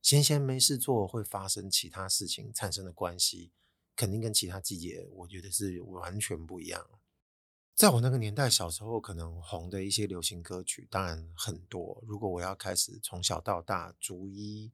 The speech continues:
列出哦，我觉得当然没有必要，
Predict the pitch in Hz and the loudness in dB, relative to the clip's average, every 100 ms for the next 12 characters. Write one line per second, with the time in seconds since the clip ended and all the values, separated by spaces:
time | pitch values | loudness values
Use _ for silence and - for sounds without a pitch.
0 | _ _ _ _ - 127 95 - 90 87 | _ _ _ _ 2 4 4 0 -2 -4
1 | 85 - 92 - 110 107 85 85 87 90 | -4 -8 -10 -2 0 0 -4 -6 -10 -6
2 | 95 82 90 90 85 - | -4 -4 -6 -4 -6 -10